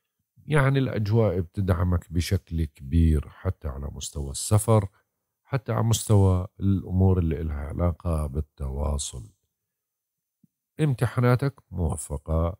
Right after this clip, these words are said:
نقاشاتك، حواراتك وتجارتك برضو بتكون مميزة لغاية ساعات الظهر،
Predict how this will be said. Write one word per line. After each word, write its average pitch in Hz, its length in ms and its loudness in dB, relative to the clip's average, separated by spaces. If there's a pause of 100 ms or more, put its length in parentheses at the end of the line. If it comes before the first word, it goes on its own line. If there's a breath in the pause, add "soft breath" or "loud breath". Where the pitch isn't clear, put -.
(140)
نقاشاتك، 92 720 2
حواراتك 98 840 4
وتجارتك 117 880 0
برضو 82 600 -2
بتكون 80 460 0
مميزة 67 760 2 (100)
لغاية 71 440 -4
ساعات 76 400 -4
الظهر، 107 460 4